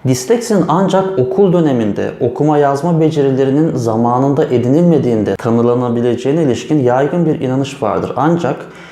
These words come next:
disleksinin kimi işaretleri okul öncesi dönemde de fark edilebilir. Okul öncesi dönemde disleksi nasıl anlaşılır? Bazı belirtiler şunlardır. Ee,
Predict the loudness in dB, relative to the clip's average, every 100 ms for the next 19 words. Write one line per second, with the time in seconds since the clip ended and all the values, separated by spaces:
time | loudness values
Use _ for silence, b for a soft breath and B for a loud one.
0 | B B -6 -6 -4 -4 -2 -2 -2 -6
1 | -4 -2 -2 -2 -2 -2 -2 -2 -4 0
2 | 2 2 0 -2 -2 0 0 0 0 0
3 | -2 -2 -2 -4 -6 -6 -8 -14 -16 -20
4 | _ B B B B B B -2 0 0
5 | 2 2 2 2 2 2 0 0 0 -2
6 | 0 -2 -2 0 0 0 0 2 0 -2
7 | -4 -4 -4 -2 0 0 0 0 -2 -6
8 | -8 -2 0 2 0 -2 -6 -12 B B
9 | B B B B 0 2 2